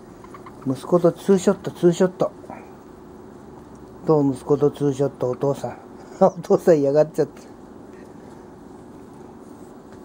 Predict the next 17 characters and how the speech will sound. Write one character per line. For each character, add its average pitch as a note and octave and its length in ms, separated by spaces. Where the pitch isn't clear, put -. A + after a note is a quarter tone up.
お A#2+ 140
父 F3+ 160
さ E3+ 100
ん D3 80
ど D3+ 120
う A#3 100
な D4+ 220
の？ E3 180
息 C#3+ 140
子。 D3 140
い G3+ 200
い - 20
じ G3 120
ゃ D#3 40
ん、 C#3+ 140
息 C3 160
子。 C#3 120